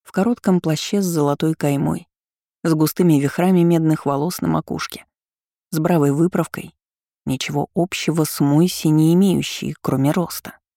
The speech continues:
«Ты просто не знаешь о его комплексах», поморщился Анхель и отвернулся к магистрам.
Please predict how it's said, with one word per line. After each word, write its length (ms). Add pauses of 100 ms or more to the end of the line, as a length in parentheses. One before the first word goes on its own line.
(840)
«Ты 180
просто 460
не 160
знаешь 340
о 40
его 200
комплексах», 760 (680)
поморщился 800
Анхель 440
и 20
отвернулся 640
к 80
магистрам. 640